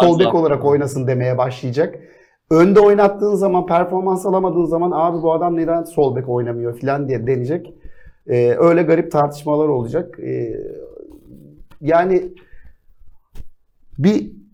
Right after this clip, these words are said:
Speaker 1: kısa not hakemle ilgili konuşayım. Ee, yani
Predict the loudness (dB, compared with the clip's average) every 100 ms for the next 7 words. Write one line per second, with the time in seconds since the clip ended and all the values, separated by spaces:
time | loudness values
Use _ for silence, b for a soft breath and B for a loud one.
0 | -18 -18 -16 -14 -10 -6 -2 0 2 0
1 | -4 -2 0 2 2 0 0 -4 -4 -6
2 | -6 -8 -8 -8 -10 -8 -6 -6 -8 -10
3 | -12 -14 -16 -10 -4 -4 -4